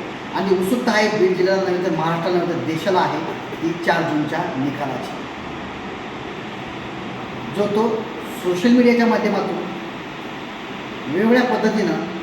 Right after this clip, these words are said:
आपले मतं मांडण्याचा नक्कीच प्रयत्न केला जातो. आता चार जून ही महाराष्ट्राची नव्हे तर बीड जिल्ह्याची, महाराष्ट्राची, देशाची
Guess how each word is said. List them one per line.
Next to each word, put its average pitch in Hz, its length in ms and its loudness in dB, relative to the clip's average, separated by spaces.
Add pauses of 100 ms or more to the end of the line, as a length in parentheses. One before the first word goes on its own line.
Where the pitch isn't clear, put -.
(560)
आपले 214 260 2
मतं 190 240 0
मांडण्याचा 165 360 0 (120)
नक्कीच 165 360 -2
प्रयत्न 175 280 -2
केला 151 140 0
जातो. 143 280 -4 (440)
आता 147 180 -2 (380)
चार 165 220 2
जून 156 180 0 (1400)
ही 240 180 6 (300)
महाराष्ट्राची 185 640 0
नव्हे 156 300 0
तर 165 120 0 (480)
बीड 165 180 0
जिल्ह्याची, 160 360 0
महाराष्ट्राची, 147 600 -2
देशाची 151 480 -2